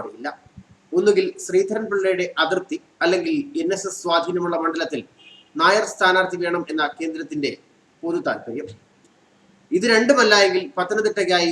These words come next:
ഒരു സസ്പെൻസ് കൂടി അമിത്ഷാ കരുതി വച്ചിട്ടുണ്ടാകണം. ശ്രീധരൻപിള്ള തന്നെ രംഗത്തിറങ്ങണമെന്ന് കേന്ദ്രം നിഷ്കർഷിച്ചാൽ എം ടി രമേശിനൊപ്പം കെ സുരേന്ദ്രനും തിരഞ്ഞെടുപ്പ് ചുക്കാൻ പിടിക്കാൻ മാറി നിൽക്കേണ്ടി വരും. പക്ഷേ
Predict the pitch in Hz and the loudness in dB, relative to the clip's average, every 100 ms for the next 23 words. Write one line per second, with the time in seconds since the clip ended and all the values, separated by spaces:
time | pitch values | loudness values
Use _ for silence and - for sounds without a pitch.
0 | 165 165 156 - 180 175 - 214 - 185 | 0 -2 -2 -4 -8 -8 -4 -6 -2 -2
1 | 175 165 147 165 160 165 - - 156 160 | 0 -2 -4 -6 -6 -4 -6 -6 -6 -4
2 | 165 156 139 123 113 - 120 135 _ _ | -4 -4 -6 -10 -14 -14 -16 -18 _ _
3 | _ _ _ _ _ - 190 233 262 262 | _ _ _ _ _ -4 -2 0 0 -2
4 | 247 240 220 202 - 175 185 208 196 196 | -2 0 0 0 -2 0 0 0 -2 0
5 | 196 185 180 - 175 175 180 165 165 - | 0 0 -2 -4 -6 -4 -4 -4 -4 -6
6 | 196 - - 139 - _ _ _ _ - | -8 -8 -6 -6 -8 _ _ _ _ -2
7 | 170 190 247 233 220 208 208 180 175 143 | 0 0 -2 0 2 2 0 -4 -4 -6
8 | _ _ 180 196 196 208 202 180 180 143 | _ _ 0 0 2 0 0 0 0 -2
9 | - - 180 190 202 190 - 180 190 175 | -6 -2 0 2 0 -2 -8 -2 -2 -2
10 | 170 151 120 - 135 151 175 185 143 139 | -4 -4 -6 -8 -8 -2 -2 -2 -4 -6
11 | 113 - - _ _ _ _ _ _ _ | -10 -10 -14 _ _ _ _ _ _ _
12 | - - 170 | -18 -12 -10